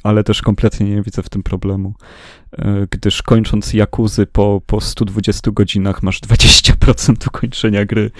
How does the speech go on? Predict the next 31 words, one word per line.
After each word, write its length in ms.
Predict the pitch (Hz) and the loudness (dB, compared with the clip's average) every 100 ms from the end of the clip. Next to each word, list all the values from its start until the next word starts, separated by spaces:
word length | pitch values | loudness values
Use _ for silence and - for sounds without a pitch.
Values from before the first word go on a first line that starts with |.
| - - - | -14 -14 -10
i 80 | - | -6
patrzysz 440 | - 101 - - 110 101 | 0 0 0 -4 -6 -2
na 80 | 110 | -2
siebie 280 | - 104 107 | 0 0 0
w 60 | |
lustrze 360 | 104 101 - - | 0 0 -2 -4
potem 280 | - 117 104 | -4 -2 -2
następnego 600 | 104 - 98 - 101 101 | -4 -4 -2 -2 -2 -4
dnia 220 | - 101 | -4 -2
i 120 | 101 | -2
mówisz: 600 | 101 110 110 98 98 - - - - | -4 -4 -2 -4 -4 -12 -14 -18 -10
"Dame 500 | 107 120 101 98 90 | 0 4 4 4 4
dane", 480 | 95 92 98 101 101 | 2 2 0 -2 -4
i, 360 | 104 101 - - - | -4 -6 -8 -12 -6
i 40 | 123 | 2
wiesz, 280 | 120 - - | 2 2 -2
że 120 | 101 | -4
już 220 | 98 - | -4 -4
powyżej 380 | - 101 104 101 | -2 -2 0 0
dwudziestu 440 | - 104 104 - | -2 -6 -6 -8
czterech 360 | - - 98 - | -8 -4 -4 -4
procent 400 | 107 - 107 - | -6 -2 -2 -2
nie 100 | 98 | -4
zrobisz, 520 | - 92 82 - - | -2 -4 -6 -12 -12
bo, 140 | - - - - - - - - | -14 -16 -20 -20 -20 -20 -20 -10
bo 140 | 110 | -4
nie 140 | 104 101 | 0 0
masz 160 | 92 | 0
siły, 440 | - - 92 85 92 | -4 -8 -6 -6 -4
ale 300 | 104 107 113 | -4 -4 -4
no 280 | 113 117 | -6 -8